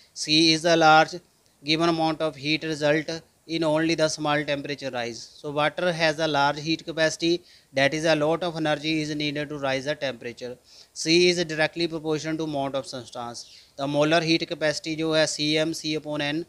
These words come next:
के ऊपर डिपेंड करती है। That is, uh, one mole of the substance and the quantity of the heat needed to rise the temperature by one mole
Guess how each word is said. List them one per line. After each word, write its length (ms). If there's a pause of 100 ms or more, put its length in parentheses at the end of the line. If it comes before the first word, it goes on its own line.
(300)
के 80
ऊपर 180
डिपेंड 300
करती 340
है। 180 (500)
That 320
is, 120
uh, 300 (680)
one 260
mole 200
of 140
the 100
substance 680 (920)
and 240
the 240 (140)
quantity 440
of 140
the 140
heat 380
needed 400 (280)
to 120
rise 260
the 100
temperature 560
by 180
one 300
mole 320